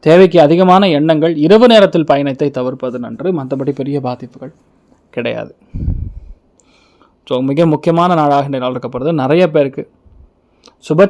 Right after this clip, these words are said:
செலவுகள் ஏற்படக்கூடிய வாய்ப்புகள் இருக்கு. பெரிய பாதிப்புகள் கொடுக்காது, ஆனாலும் சின்னதா கவனமா இருக்கணும். நீங்கள் வழிபாடு செய்ய வேண்டிய தெய்வம் ருத்ரன் வழிபாடு, ஏற்றத்தை கொடுப்பார். ராசியா நிறம் மஞ்சள் நிறம். இன்றைய நாளை பொறுத்த வரைக்கும் நீங்கள் யாருக்கெல்லாம் நல்லா இருக்கு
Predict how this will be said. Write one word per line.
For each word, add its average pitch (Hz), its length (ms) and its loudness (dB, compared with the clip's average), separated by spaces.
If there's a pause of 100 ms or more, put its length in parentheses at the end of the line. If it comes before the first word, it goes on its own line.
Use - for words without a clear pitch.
செலவுகள் 190 460 4
ஏற்படக்கூடிய 143 580 0
வாய்ப்புகள் 123 440 -6
இருக்கு. - 220 -12 (1400)
பெரிய 170 180 2 (120)
பாதிப்புகள் 160 400 2
கொடுக்காது, 139 360 -2 (100)
ஆனாலும் 156 280 -2
சின்னதா 156 300 0
கவனமா 123 300 -2
இருக்கணும். - 300 -18
நீங்கள் 120 260 -12
வழிபாடு 135 440 0
செய்ய 127 200 -6
வேண்டிய 120 280 -10 (540)
தெய்வம் 147 320 -4
ருத்ரன் 160 400 -2
வழிபாடு, 127 480 -4
ஏற்றத்தை - 380 -8
கொடுப்பார். 147 400 -6
ராசியா 127 420 -6
நிறம் - 200 -16
மஞ்சள் 120 320 -14
நிறம். - 200 -20 (1160)
இன்றைய 151 220 -2
நாளை 208 220 4
பொறுத்த 175 240 0
வரைக்கும் 175 280 0
நீங்கள் 139 240 -4 (880)
யாருக்கெல்லாம் 175 480 2
நல்லா 143 160 0
இருக்கு 127 200 -12